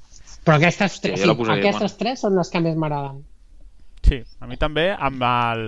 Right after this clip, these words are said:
Speaker 3: Soldado d'Invierno, que també m'agradava molt. Em,
Speaker 2: També. A mi el Soldado d'Invierno és la que més m'ha agradat. De tot l'univers Marvel és la que més em va molar. També perquè em va semblar un, un, un,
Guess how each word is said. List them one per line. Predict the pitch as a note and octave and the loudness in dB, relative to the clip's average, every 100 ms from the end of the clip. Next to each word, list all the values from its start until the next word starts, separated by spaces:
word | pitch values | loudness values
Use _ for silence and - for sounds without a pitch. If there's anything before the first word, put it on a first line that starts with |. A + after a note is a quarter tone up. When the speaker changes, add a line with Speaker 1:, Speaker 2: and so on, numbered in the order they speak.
| A2 | -6
Speaker 3:
Soldado | - A#2+ B2 A#2 | -4 -2 -2 -2
d'Invierno, | G2 G#2 G2 F#2 | -4 -4 -4 -6
que | |
també | G2+ G2 G2+ | -6 -6 -8
m'agradava | G#2 G#2+ F#2 F#2 F#2 | -12 -10 -10 -12 -14
molt. | F#2+ G2 - - - - - - | -16 -18 -18 -20 -20 -20 -20 -18
Em, | G2+ F#2+ F#2 F#2 F2+ | -16 -16 -18 -10 -6
Speaker 2:
També. | F#2+ G2 G#2 - - - - - - - - - | -4 0 0 -2 -18 -20 -20 -20 -20 -18 -8 0
A | C3+ | 2
mi | F3 | 4
el | A3+ | 6
Soldado | G#3+ F3+ D#3 | 6 6 4
d'Invierno | C#3 D3+ F3+ | 2 -2 -2
és | |
la | D3+ | -8
que | B2 | -8
més | B2 | -10
m'ha | A#2 A#2 | -8 -8
agradat. | G#2+ G2 G2 | -6 -8 -10
De | A2 | -10
tot | C#3+ E3+ | -6 -4
l'univers | D3 C3+ A#2+ A#2 | -4 -4 -6 -6
Marvel | B2 C3 D3+ G#3 | -10 -14 -12 -12
és | B2+ | -10
la | A#2+ | -10
que | A2+ | -10
més | A2 A2 | -12 -12
em | G#2+ | -10
va | G#2+ | -10
molar. | G2+ G#2 F#2+ - - | -10 -10 -14 -12 -6
També | B2 D3 | -4 0
perquè | G3 F3+ D#3 B2+ | -2 0 -4 -4
em | A#2+ | -10
va | B2 | -8
semblar | - E3+ D3+ | -8 -8 -8
un, | B2+ A#2 A2 | -10 -14 -16
un, | A#2 A2+ A2 G#2 G#2 - | -16 -16 -16 -18 -16 -12
un, | D#3+ D3+ C#3 B2+ A#2+ A2 G2+ G2+ - G#2+ | -8 -6 -6 -8 -10 -12 -14 -16 -18 -18